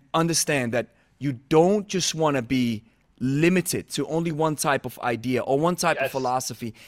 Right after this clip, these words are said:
Speaker 1: And Sean, by the way, even though it, that's not what I wanted to say about him, but Sean gave me this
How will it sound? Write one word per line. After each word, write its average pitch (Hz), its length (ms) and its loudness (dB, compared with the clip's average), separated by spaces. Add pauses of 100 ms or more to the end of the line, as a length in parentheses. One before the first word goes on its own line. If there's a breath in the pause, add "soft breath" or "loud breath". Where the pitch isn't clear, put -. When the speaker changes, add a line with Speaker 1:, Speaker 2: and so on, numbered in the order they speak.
Speaker 1:
And 147 160 -2
Sean, 180 400 4
by 151 200 6
the 147 120 2
way, 135 160 2
even 156 260 -2
though 147 140 6
it, 135 160 -2
that's - 240 0
not 156 160 6
what 143 100 4
I 131 40 8
wanted 127 240 2
to 117 80 -6
say 120 160 0
about 131 280 4
him, 113 100 -2
but 113 140 -2 (200 soft breath)
Sean 170 560 4 (140)
gave 160 360 0
me 143 280 -2 (240 soft breath)
this 127 300 0